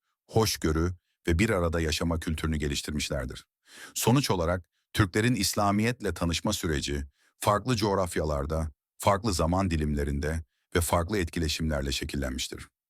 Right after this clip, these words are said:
İlk başta yavaş bir kabul süreci olsa da zamanla Türkler İslam'ı sadece kabul etmekle kalmamış, aynı zamanda İslam dünyasında önemli bir yer edinmişlerdir. İslam'ın Türkler üzerindeki etkisi sadece dini bir değişim değil,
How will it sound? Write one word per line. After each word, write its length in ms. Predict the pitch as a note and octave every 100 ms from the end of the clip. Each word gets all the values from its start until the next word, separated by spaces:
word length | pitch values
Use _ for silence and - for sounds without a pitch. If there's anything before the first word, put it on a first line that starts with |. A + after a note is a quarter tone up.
| _ _ _ _ _
İlk 260 | - F#3+ -
başta 340 | A#2 G2 -
yavaş 480 | F#2 E2+ G2 D3+ -
bir 80 | C3
kabul 280 | - G2 A2
süreci 340 | - F#2+ F2
olsa 320 | F2+ E2 -
da 240 | D#2+ D#2 D#2+ _ _
zamanla 520 | - F2 G2 C3 F#2+
Türkler 460 | - D#2+ C#2+ C#2+ D#2 - _ _ -
İslam'ı 460 | F2+ - G2 F#2
sadece 520 | E2 B2+ E3 D3 G#2 F#2+
kabul 240 | F2+ F#2
etmekle 400 | F2 F2+ D#2+ D2+
kalmamış, 580 | D#2 G2+ D#2 C2 B1+ - _ _ _
aynı 260 | - A#2+ D3
zamanda 380 | G#2 F#2 F2+ F2+
İslam 380 | - A2 A2
dünyasında 500 | F#2 F2+ D#2 D2+ F#2
önemli 400 | D#2 E2 D#2 E2
bir 80 | D#2+
yer 180 | D#2+ E2
edinmişlerdir. 760 | D#2 C2+ C2+ - C2+ C2 - - _ _ _ _ -
İslam'ın 380 | B2+ - C3 F3
Türkler 380 | - - B2+ C3+
üzerindeki 560 | G#2+ A2 G2 F#2 -
etkisi 580 | F2 E2 - E2+ G#2+ A2 A2+ _ _ -
sadece 680 | - C#3 F3+ D#3 F#2 F2
dini 400 | D#2 F#2+ F#2+ A#2+
bir 100 | A#2+
değişim 400 | A2 G#2+ - F#2+
değil, 320 | F2 F2 E2